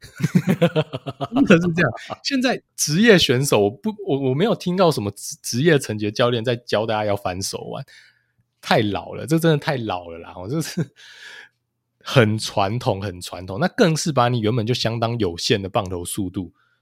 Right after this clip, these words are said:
摧毁得彻彻底底啦。那到底为什么不能翻手腕呢？哦，其实手的角色呢，用现代的观点更像是一个支架，那身体由下而上旋转，这个制造的 power 其实很强大，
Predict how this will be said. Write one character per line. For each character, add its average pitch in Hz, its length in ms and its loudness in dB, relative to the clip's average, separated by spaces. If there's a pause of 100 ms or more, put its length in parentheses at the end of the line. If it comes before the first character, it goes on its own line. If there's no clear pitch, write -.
(260)
摧 156 260 2
毁 127 180 2
得 90 120 -2
彻 107 220 0
彻 95 200 -2
底 90 240 -12
底 87 220 -16
啦。 104 160 -12 (460)
那 208 180 -2 (240)
到 226 140 4
底 127 100 -2
为 160 100 0
什 147 80 -2
么 117 80 -4
不 147 60 -6
能 120 120 -4
翻 123 240 -2
手 92 260 -4
腕 98 260 -4
呢？ 90 100 -12 (160)
哦， 110 100 -4
其 - 160 -6
实 202 80 -4
手 120 220 -2
的 107 120 -4
角 90 300 -6
色 120 280 -6
呢， 98 300 -10 (260)
用 156 140 -2
现 139 180 -2
代 127 160 2
的 104 80 0
观 104 280 -4
点 90 260 -8
更 160 200 -2
像 123 200 -2
是 113 160 -4
一 101 40 -8
个 101 80 -6
支 98 360 -8
架， 92 360 -4 (580)
那 180 140 -2
身 247 280 0
体 147 160 0
由 117 160 2
下 160 220 0
而 120 140 0
上 131 220 -4
旋 113 380 -4
转， 107 220 -2
这 160 80 -8
个 151 80 -6
制 143 180 -8
造 131 160 -2
的 110 80 -4
power 117 340 -4
其 113 260 -8
实 131 180 -10
很 92 340 -10
强 92 380 -10
大， 92 320 -6